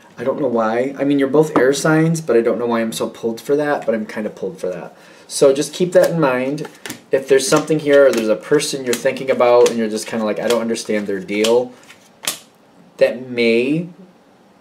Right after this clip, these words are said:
make sense to you. Let me know in the comments, uh, if, if that, if you do check that video out, if that actually worked or not, if that really was connected to you or not. Like, if it's pinging in your head, like, "Hmm, maybe that would help." Let me know in the comments if that actually was the case, or if it's just maybe I'm stuck on Libra at the moment.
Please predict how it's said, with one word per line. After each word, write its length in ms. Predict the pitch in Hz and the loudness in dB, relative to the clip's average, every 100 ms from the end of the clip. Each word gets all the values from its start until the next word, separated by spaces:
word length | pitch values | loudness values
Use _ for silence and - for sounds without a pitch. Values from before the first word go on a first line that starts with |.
| _ - | _ -4
make 200 | 120 117 | -2 0
sense 260 | 135 120 - | -2 -4 -2
to 80 | |
you. 100 | 143 | 0
Let 140 | 143 220 | 2 2
me 80 | 214 | 2
know 100 | 165 | 2
in 80 | |
the 60 | 127 | 0
comments, 520 | - 120 113 110 - | -4 -2 -2 -4 -8
uh, 480 | - 107 104 98 95 | -8 -4 -2 -2 -2
if, 200 | 110 110 | -6 -6
if 140 | 117 113 | -8 0
that, 140 | 110 | 2
if 240 | 110 113 117 | 4 2 -4
you 80 | 123 | -6
do 160 | 120 | -6
check 260 | 113 117 - | -2 -2 0
that 160 | 104 | 0
video 280 | 101 101 98 | 0 0 2
out, 180 | 98 90 | 2 0
if 100 | - | 0
that 140 | 104 | 0
actually 300 | 104 98 101 | 0 -2 -6
worked 360 | 87 104 107 - | -4 -4 -4 -4
or 60 | 90 | -6
not, 360 | 90 98 - - - - | -4 -6 -8 -12 -20 -20
if 80 | - | 0
that 200 | 113 107 | 2 2
really 200 | 113 107 | 0 0
was 580 | 92 101 104 113 117 - | 2 2 2 0 -4 -8
connected 360 | - 135 131 131 | -4 -2 -2 -6
to 80 | 135 | -2
you 100 | 135 | -2
or 80 | |
not. 340 | 135 131 131 - - - | 2 0 0 -4 -16 -8
Like, 120 | 135 | -6
if 80 | 160 | 0
it's 140 | 160 - | -2 -2
pinging 360 | - 180 156 | -2 0 2
in 100 | 143 | 0
your 120 | 123 | -2
head, 240 | 120 123 113 | 0 0 2
like, 260 | 110 95 | 2 0
"Hmm, 260 | - 139 107 | -6 -6 -4
maybe 220 | 104 107 | -4 0
that 140 | 107 92 | 0 0
would 120 | 104 | -2
help." 240 | 107 107 - - - - - | -2 -2 -8 -20 -20 -20 -6
Let 120 | 135 151 | 0 2
me 80 | |
know 100 | 151 | 4
in 60 | 135 | 2
the 60 | 117 | -2
comments 360 | 123 110 95 | -2 -2 -2
if 60 | 95 | 0
that 120 | 98 | 2
actually 280 | 98 - 98 | 2 0 -2
was 280 | 87 95 110 | 0 -2 -2
the 80 | 113 | -2
case, 400 | 123 120 117 - | 0 2 0 -4
or 120 | 98 | -6
if 120 | 92 | -6
it's 180 | 87 87 | -10 -10
just 280 | 95 92 101 | -8 -8 -10
maybe 200 | 87 90 | -8 -8
I'm 120 | 87 | -8
stuck 320 | - 90 - | -8 -8 -8
on 140 | 90 | -8
Libra 260 | 90 90 107 | -8 -4 -4
at 80 | 113 | -4
the 80 | 135 | -10
moment. 240 | 147 160 | -14 -16